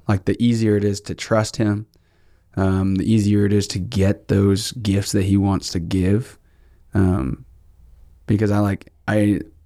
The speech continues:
understand who he is now. And, but what's crazy, and, like, I'll talk to so many people, and it's, like, the same thing every time I ask, like, young guys or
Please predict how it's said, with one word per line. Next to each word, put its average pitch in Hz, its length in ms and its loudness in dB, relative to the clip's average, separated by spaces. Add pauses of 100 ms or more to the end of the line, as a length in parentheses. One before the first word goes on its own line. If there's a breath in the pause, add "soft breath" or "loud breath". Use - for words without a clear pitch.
understand 117 640 -2
who 117 220 0
he 107 220 -4
is - 580 -4
now. 95 460 -8
And, 101 680 2 (1120 loud breath)
but 104 140 2
what's 104 220 -2
crazy, 117 380 2
and, 104 220 0
like, 101 320 -8
I'll 110 140 -4
talk 139 200 -4
to 135 60 -6
so 123 240 -2
many 135 240 4
people, 113 280 -2
and 104 80 -2
it's, 101 80 -4
like, 127 100 0
the 127 100 2
same 117 400 2
thing 113 240 0
every 107 220 0
time 107 240 2
I 98 80 0
ask, 101 280 -2
like, 98 140 0
young 101 260 0
guys 101 400 0
or 87 340 -4